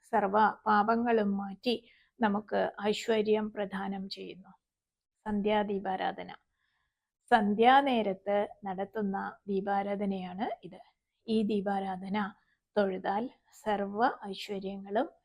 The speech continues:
ലഭിക്കും എന്നാണ് വിശ്വാസം. അത്താഴപൂജ ദീപാരാധന. അത്താഴപൂജ നടത്തി കഴിഞ്ഞ് നടത്തുന്ന ദീപാരാധനയാണ് ഇത്. ഈ ദീപാരാധന ദർശനം പുണ്യം, ദാമ്പത്യ സൗഖ്യം ഇവയൊക്കെ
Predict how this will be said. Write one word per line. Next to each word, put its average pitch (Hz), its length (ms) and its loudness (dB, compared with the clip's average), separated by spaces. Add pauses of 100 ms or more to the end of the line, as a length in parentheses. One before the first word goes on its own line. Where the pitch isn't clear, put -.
(120)
ലഭിക്കും 190 540 -2 (180)
എന്നാണ് 190 440 -4 (240)
വിശ്വാസം. - 600 -8 (680)
അത്താഴപൂജ 226 800 2 (120)
ദീപാരാധന. 190 720 -2 (1300)
അത്താഴപൂജ 220 800 2
നടത്തി 226 540 0 (280)
കഴിഞ്ഞ് 190 520 -2 (240)
നടത്തുന്ന 190 500 -2 (600)
ദീപാരാധനയാണ് 190 960 2 (280)
ഇത്. 180 200 0 (380)
ഈ 294 160 8
ദീപാരാധന 196 800 2
ദർശനം 196 480 -4 (180)
പുണ്യം, 202 460 0 (180)
ദാമ്പത്യ 208 520 -2
സൗഖ്യം 196 480 -6
ഇവയൊക്കെ 190 440 -6